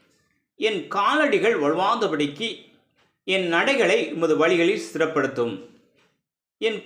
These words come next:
காலடிகள் வழுவாதபடிக்கு என் நடைகளை உமது வழிகளில் ஸ்திரப்படுத்தும். இன்றைய நாட்களில் அநேகர் தங்கள் இஷ்டம் போல் வாழ்ந்து கொண்டிருக்கிறார்கள். ஆனால் நல்ல ஆலோசனை கேட்டு அதன்படி வாழ்கிறவன் வாழ்க்கை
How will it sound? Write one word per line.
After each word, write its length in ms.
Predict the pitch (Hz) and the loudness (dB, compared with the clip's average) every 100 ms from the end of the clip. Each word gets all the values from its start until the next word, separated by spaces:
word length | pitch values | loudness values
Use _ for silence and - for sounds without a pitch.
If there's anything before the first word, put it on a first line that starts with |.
| 202 | 0
காலடிகள் 600 | 202 285 277 262 262 233 | 2 2 2 2 0 0
வழுவாதபடிக்கு 1160 | 170 196 220 262 233 170 156 143 240 - - _ _ _ _ _ - | 0 0 0 2 2 2 -2 -4 -8 -8 -16 _ _ _ _ _ -4
என் 220 | 220 214 | -2 0
நடைகளை 680 | 175 196 262 190 208 147 - | 2 2 2 2 2 -2 -6
உமது 220 | 160 156 | -4 0
வழிகளில் 400 | 151 175 190 214 - | 2 4 2 0 -4
ஸ்திரப்படுத்தும். 720 | 160 170 156 131 - 120 98 - _ _ _ _ _ _ - | -4 -2 0 -2 -2 -6 -6 -16 _ _ _ _ _ _ -6
இன்றைய 440 | 262 330 277 208 | -4 2 2 2
நாட்களில் 800 | 175 185 262 - 180 233 - - _ _ _ _ _ | 0 -2 -2 -2 -2 -2 -6 -14 _ _ _ _ _
அநேகர் 500 | 156 262 320 320 285 | -2 0 0 0 0
தங்கள் 240 | 208 196 | -2 0
இஷ்டம் 380 | 170 180 262 220 | 0 0 0 2
போல் 140 | 226 185 | 4 4
வாழ்ந்து 280 | 170 190 | 0 0
கொண்டிருக்கிறார்கள். 920 | 165 180 233 - 151 135 131 110 - - _ _ _ _ _ _ | 0 0 -2 0 0 2 -2 -6 -10 -20 _ _ _ _ _ _
ஆனால் 340 | - 277 320 220 | -4 0 2 2
நல்ல 300 | 175 269 311 | 2 2 2
ஆலோசனை 600 | 196 190 269 240 240 - | 4 2 0 -2 -4 -2
கேட்டு 440 | 165 - 269 - - _ _ _ _ _ | -2 -2 -6 -8 -18 _ _ _ _ _
அதன்படி 560 | 156 196 277 302 311 | 0 2 0 0 0
வாழ்கிறவன் 600 | 190 175 240 226 214 208 | 2 2 4 2 2 2
வாழ்க்கை 580 | 160 160 156 214 233 - | 2 0 2 -2 -2 -10